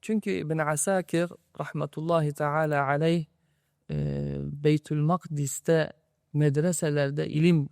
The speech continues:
öğrettiği zaman bu risale kendisine ulaşmıştır.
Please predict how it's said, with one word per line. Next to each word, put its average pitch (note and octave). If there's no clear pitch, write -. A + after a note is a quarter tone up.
öğrettiği C#3+
zaman D#3
bu F3
risale E3+
kendisine D#3
ulaşmıştır. C#3+